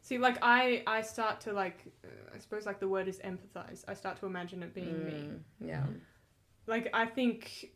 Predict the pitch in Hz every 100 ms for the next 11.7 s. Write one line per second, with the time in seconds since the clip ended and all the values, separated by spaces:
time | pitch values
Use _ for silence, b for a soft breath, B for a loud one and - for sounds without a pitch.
0 | - 214 214 208 220 233 226 226 214 226
1 | 196 196 196 196 - 185 - 180 175 175
2 | - 180 190 220 214 240 233 240 240 277
3 | 285 185 180 175 185 180 175 175 175 180
4 | 180 175 175 175 170 185 180 185 180 170
5 | - - - 185 165 165 170 165 170 175
6 | 170 - 170 170 185 190 190 196 202 214
7 | 226 233 247 247 240 180 180 196 185 175
8 | - 165 170 170 165 160 180 180 175 170
9 | 175 151 - 180 185 175 - - 185 185
10 | - - 180 180 180 - - - - -
11 | 240 - 320 311 208 208